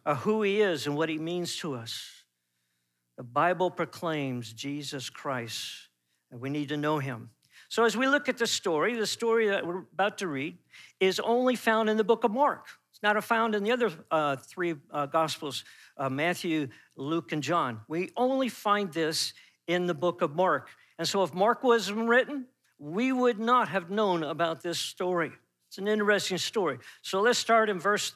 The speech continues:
thirty-one and read to verse thirty-seven, the end of the chapter. Mark seven thirty-one. "And again, departing from the region of Tyre and Sidon,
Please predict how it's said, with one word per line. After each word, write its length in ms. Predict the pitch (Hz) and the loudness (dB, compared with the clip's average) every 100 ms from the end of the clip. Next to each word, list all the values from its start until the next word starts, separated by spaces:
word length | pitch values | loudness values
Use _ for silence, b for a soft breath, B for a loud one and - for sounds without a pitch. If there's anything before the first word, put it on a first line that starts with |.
| - | -2
thirty-one 600 | 196 202 185 185 247 240 B B B - | 0 2 2 4 2 -2 B B B -2
and 120 | 156 | 0
read 300 | 175 196 151 | 0 -2 -2
to 80 | 175 | -4
verse 400 | 143 180 170 - | 0 0 0 -2
thirty-seven, 560 | - 180 175 202 160 151 | -2 -2 -2 -2 0 0
the 120 | 160 | -2
end 80 | 165 | -2
of 80 | |
the 80 | 156 | -4
chapter. 540 | 139 175 156 - 110 - _ B B B B B _ | -2 0 0 -2 -12 -18 _ B B B B B _
Mark 360 | 143 165 190 - - - | 0 2 2 -4 -20 -12
seven 480 | - 190 180 185 180 | -2 0 2 2 0
thirty-one. 500 | 185 185 175 156 139 | 0 0 0 0 0
"And 140 | 156 | -2
again, 240 | 175 262 | 2 4
departing 500 | 254 - - 240 254 | 4 2 2 2 2
from 200 | 233 220 | -2 -2
the 80 | 190 | 0
region 360 | 180 220 208 226 | 0 0 0 0
of 120 | 220 | 0
Tyre 320 | - 196 196 | 2 4 4
and 80 | 196 | 0
Sidon, 580 | - 196 165 151 180 | 2 2 2 0 -2